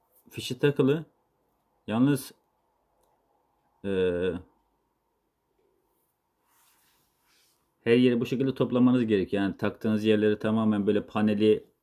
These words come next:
e, soketi falan yani sadece makinenin sağa sola açık kalacak. Makinenin atık haznesi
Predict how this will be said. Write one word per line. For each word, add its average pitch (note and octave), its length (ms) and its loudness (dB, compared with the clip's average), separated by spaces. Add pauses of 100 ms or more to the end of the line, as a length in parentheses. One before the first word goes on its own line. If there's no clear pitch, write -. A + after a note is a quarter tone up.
(200)
e, F#2 360 -6 (680)
soketi - 500 -2
falan A2 280 0
yani A2 400 0 (100)
sadece B2+ 360 0
makinenin B2+ 640 0
sağa A#2 260 -2
sola A2 200 0
açık - 280 -2
kalacak. F#2+ 500 -6 (1200)
Makinenin A2+ 460 0
atık - 320 -4
haznesi C3 600 0